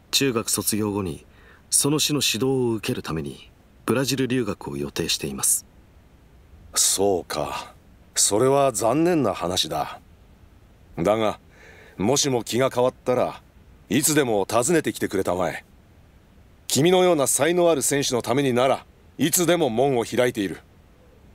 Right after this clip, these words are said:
Speaker 2: まあ、我々のアメリカチームと戦えば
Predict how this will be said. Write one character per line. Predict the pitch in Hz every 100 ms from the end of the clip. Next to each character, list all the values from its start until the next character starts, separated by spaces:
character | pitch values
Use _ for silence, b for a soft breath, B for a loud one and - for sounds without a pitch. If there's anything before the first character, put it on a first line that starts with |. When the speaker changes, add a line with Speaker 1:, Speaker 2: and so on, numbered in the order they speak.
| - -
Speaker 2:
ま | 85 98 101 104 80 -
あ、 | - - _ - - - - - - - -
我 | 98 123 147
々 | 151 143
の | 135 131
ア |
メ | 135
リ | 135
カ | 127
チ | - 135
ー | 123
ム | 104
と |
戦 | 98 92 101 104 98
え |
ば | 85 78